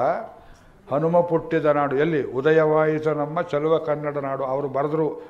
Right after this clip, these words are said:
ಅದು ಬಿಟ್ಟೇ ಬಿಟ್ಟು ಹಾಡನ್ನ ಇನ್ಯಾವುದೋ ತಗೊಂಡು ಖಸಕಿ ಮಾಡಿ ಏನೇನೋ ಮಾಡ್ತಾ ಕೂತಿದ್ದೇವೆ. ಅದು ಕರ್ನಾಟಕ ಏಕೀಕರಣ ಆಗೋ ತನಕ ಉತ್ತರ ಕರ್ನಾಟಕ ಬೇಕು.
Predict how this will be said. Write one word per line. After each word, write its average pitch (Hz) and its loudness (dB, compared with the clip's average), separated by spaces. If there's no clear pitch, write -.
ಅದು 127 -4
ಬಿಟ್ಟೇ 135 2
ಬಿಟ್ಟು 143 0
ಹಾಡನ್ನ 135 2
ಇನ್ಯಾವುದೋ 143 0
ತಗೊಂಡು 143 -4
ಖಸಕಿ 135 -6
ಮಾಡಿ 139 -4
ಏನೇನೋ 147 -2
ಮಾಡ್ತಾ 139 -2
ಕೂತಿದ್ದೇವೆ. 127 -4
ಅದು 135 -8
ಕರ್ನಾಟಕ 139 -2
ಏಕೀಕರಣ 147 0
ಆಗೋ 139 -2
ತನಕ 143 -4
ಉತ್ತರ 143 -2
ಕರ್ನಾಟಕ 127 -4
ಬೇಕು. 117 -8